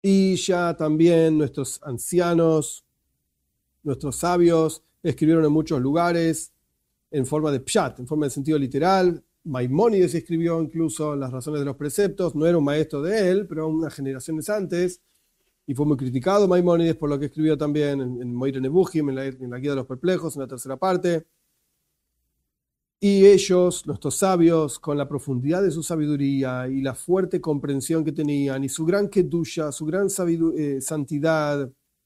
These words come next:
oculta en su interior, e incluso de todos los vientos que soplan en el mundo, ¿no? Uno no debe moverse de lo que dijeron nuestros sabios.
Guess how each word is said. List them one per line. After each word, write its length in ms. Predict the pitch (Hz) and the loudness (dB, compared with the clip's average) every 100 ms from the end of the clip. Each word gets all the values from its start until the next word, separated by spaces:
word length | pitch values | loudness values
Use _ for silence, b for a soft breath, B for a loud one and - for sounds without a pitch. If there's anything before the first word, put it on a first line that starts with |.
| _ | _
oculta 440 | - 165 196 196 190 | -2 0 2 2 2
en 80 | 160 | 0
su 120 | 160 | -2
interior, 800 | 143 143 147 170 160 151 143 135 _ _ _ _ _ _ _ _ _ _ _ _ _ _ _ _ _ _ | -2 0 2 4 4 2 -2 -6 _ _ _ _ _ _ _ _ _ _ _ _ _ _ _ _ _ _
e 100 | 190 | 4
incluso 520 | 202 196 214 196 196 | 4 4 0 0 2
de 120 | 180 165 | 2 2
todos 220 | 185 175 | 2 2
los 140 | 151 | 2
vientos 480 | 151 180 165 160 151 | 4 4 4 0 -4
que 100 | 151 | -4
soplan 440 | - 160 160 147 | -4 -4 -2 -2
en 60 | 143 | -2
el 80 | 151 | 2
mundo, 440 | 185 180 170 165 | 2 4 2 2
¿no? 120 | 180 | 2
Uno 340 | 190 196 208 202 | 0 0 -2 -2
no 100 | 190 | 0
debe 220 | 185 180 | 0 0
moverse 580 | 156 147 175 196 185 202 | 2 2 2 0 0 0
de 80 | 180 | 0
lo 120 | 156 | -2
que 100 | 151 | -4
dijeron 340 | 139 170 165 | -4 -2 -2
nuestros 340 | 147 - 127 - | -2 -4 -10 -6
sabios. 580 | 147 123 117 110 - | -4 -4 -6 -8 -18